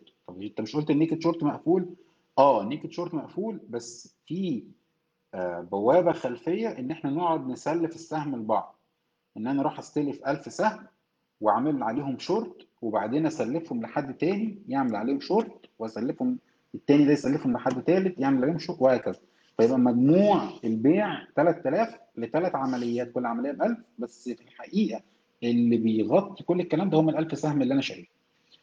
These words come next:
ودي، آه، ثغرة في التداولات، ولكن استغلت. طيب، فالشخص أو ال-، الحد ده قال إيه؟ قال: "يا جماعة،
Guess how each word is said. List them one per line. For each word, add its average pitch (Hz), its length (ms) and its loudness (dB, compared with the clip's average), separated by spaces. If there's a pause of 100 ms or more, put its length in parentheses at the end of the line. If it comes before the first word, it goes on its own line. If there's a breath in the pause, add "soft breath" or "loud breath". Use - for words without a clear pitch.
(240 soft breath)
ودي، 127 680 4
آه، 101 140 -2
ثغرة 196 580 4 (360)
في 110 320 -2
التداولات، 110 640 4
ولكن 196 440 2
استغلت. - 640 0 (520)
طيب، 92 240 2 (300)
فالشخص - 640 -2 (400)
أو 107 200 2
ال-، 92 260 -6 (840)
الحد 139 440 0
ده - 200 0 (720)
قال 151 140 4
إيه؟ 120 300 -4 (1500)
قال: 147 160 2
"يا 185 120 2
جماعة، 123 540 -2